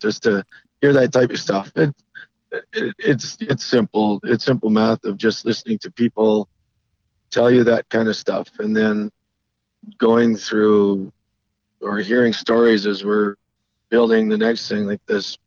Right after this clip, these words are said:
this ball diamond that we're starting now, we're just at the beginning stages of it. And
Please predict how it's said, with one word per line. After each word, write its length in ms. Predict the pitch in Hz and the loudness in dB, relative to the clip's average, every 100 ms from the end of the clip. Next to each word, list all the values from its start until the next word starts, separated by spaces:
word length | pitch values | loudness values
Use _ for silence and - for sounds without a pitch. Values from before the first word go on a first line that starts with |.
| _ _ | _ _
this 100 | 113 | -8
ball 240 | - 117 117 | -2 2 2
diamond 340 | 110 107 104 | 2 0 0
that 120 | 101 | -2
we're 100 | - | -4
starting 420 | 101 - 107 - 104 | -6 -4 -4 -4 -4
now, 260 | 110 104 - _ _ _ _ | -2 -2 -6 _ _ _ _
we're 80 | 107 | -4
just 200 | 107 - | -4 -2
at 160 | 107 - | -2 -2
the 60 | |
beginning 380 | 190 98 110 107 | -6 -2 0 0
stages 480 | 95 101 104 104 98 | 0 0 0 0 -2
of 140 | 107 104 | -2 0
it. 140 | 104 _ _ _ - | -2 _ _ _ -6
And 500 | 104 104 101 101 95 | -2 -2 -2 -6 -8